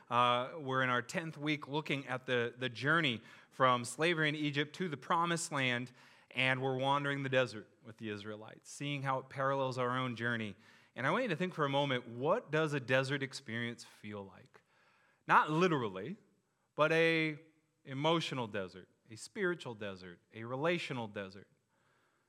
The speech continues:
You feel like you're in this desert. See, I've had multiple people during this series say, "Sean, I, I feel like I'm in a desert time." So this series is just speaking,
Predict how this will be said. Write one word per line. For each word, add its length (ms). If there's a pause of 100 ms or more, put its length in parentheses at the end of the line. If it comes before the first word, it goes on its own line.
(420)
You 100
feel 240
like 240
you're 80
in 120
this 140
desert. 380
See, 120
I've 160
had 140
multiple 380
people 340
during 240
this 160
series 340
say, 120
"Sean, 260
I, 220
I 40
feel 300
like 180
I'm 140
in 80
a 60
desert 340
time." 240
So 120
this 140
series 320
is 60
just 240
speaking, 560